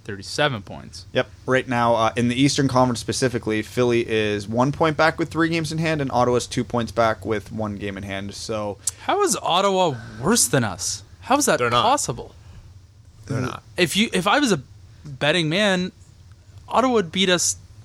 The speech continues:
Speaker 1: seven times out of ten.
Speaker 3: Hey, uh, over the last ten games, there's not a team worse than Detroit in the league. One six and three.
Speaker 1: <laughs>
Speaker 3: It's,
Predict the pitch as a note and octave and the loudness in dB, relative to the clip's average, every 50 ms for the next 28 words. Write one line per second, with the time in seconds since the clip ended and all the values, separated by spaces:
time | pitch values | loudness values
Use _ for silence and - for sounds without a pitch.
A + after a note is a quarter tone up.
0 | - - - - - - - - - - - - - F3 D#3 D3+ D3 B2+ C#3 C3+ | -20 -20 -20 -20 -20 -20 -18 -10 -6 -2 -2 2 2 2 0 0 -2 0 0 0
1 | A#2+ A#2 A2 G#2+ F#2+ G2 - - - - E2 - - D3 D3+ F3+ F#3+ F3 C3+ - | 0 2 -2 -2 -4 -4 -10 -14 -14 -14 -14 -4 0 2 4 4 4 2 0 0
2 | - - A#2+ B2 A#2+ G#2+ B2 C#3 D3+ D#3 C3+ C3+ C3 C#3+ C#3+ - - - B2+ A#2+ | 0 2 4 4 6 6 4 4 4 4 6 6 6 4 4 2 0 0 0 0
3 | A#2 A2+ C3+ D3+ C#3 A#2 A2+ A2 A#2+ A2+ A2+ A2 A#2 A2+ A2+ G#2+ G#2+ - - C#3 | 0 2 2 2 2 2 0 0 0 0 0 2 2 2 2 0 0 -2 -2 0
4 | C3+ B2 A#2 A#2+ B2 - C#3+ B2+ B2+ A#2+ - - C#3+ A2+ F#2+ C3 C3+ C#3+ B2+ G2 | 0 0 0 0 -2 -2 -4 -4 -4 -6 -2 -2 -2 -2 0 -2 -2 -2 -2 -2
5 | F#2+ G#2 A#2 C3 C3 - - C3+ - - C#3 B2+ - B2+ A2+ F#2+ F#2 - - - | 0 0 0 0 0 0 -2 -2 -2 -4 -4 -4 -2 -2 -2 -2 -4 -6 -10 -18
6 | - - - - - - - - - - - - - - - _ _ - - - | -20 -20 -20 -20 -20 -20 -20 -20 -20 -20 -20 -20 -20 -20 -20 _ _ -20 -20 -16
7 | - - - - - A2+ A2+ - | -14 -12 -4 0 0 2 2 0